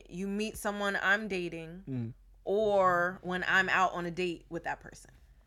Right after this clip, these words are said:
Speaker 2: All right, so how do I feel when you meet, and I'm gonna go with all women, uh, for this example, 'cause y'all already know from what I said last time how I would react if it was a dude. I wouldn't like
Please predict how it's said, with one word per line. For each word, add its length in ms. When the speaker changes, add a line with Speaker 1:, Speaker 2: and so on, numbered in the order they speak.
Speaker 2:
All 100
right, 160
so 160
how 160
do 80
I 100
feel 220
when 140
you 120
meet, 220
and 140
I'm 160
gonna 140
go 120
with 160
all 220
women, 360
uh, 340
for 80
this 140
example, 320
'cause 160
y'all 160
already 240
know 360
from 140
what 140
I 80
said 220
last 240
time 120
how 200
I 20
would 80
react 380
if 80
it 20
was 140
a 40
dude. 300
I 120
wouldn't 260
like 260